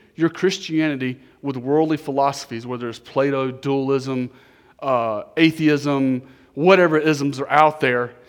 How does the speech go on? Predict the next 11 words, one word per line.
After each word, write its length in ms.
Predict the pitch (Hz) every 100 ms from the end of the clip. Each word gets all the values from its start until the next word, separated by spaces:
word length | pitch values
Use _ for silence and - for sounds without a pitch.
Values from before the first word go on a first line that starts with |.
| -
is 120 | 156
like 140 | 165 156
mixing 400 | 170 - 156 156
oil 280 | 156 165 156
and 120 | 143
water. 440 | 143 151 127 101 - - _ _ _ _ _ _ _ _
It, 120 | 147 151
it 260 | 139 143
messes 440 | 139 160 165 175 -
people 400 | 165 156 151 151
up 300 | 135 -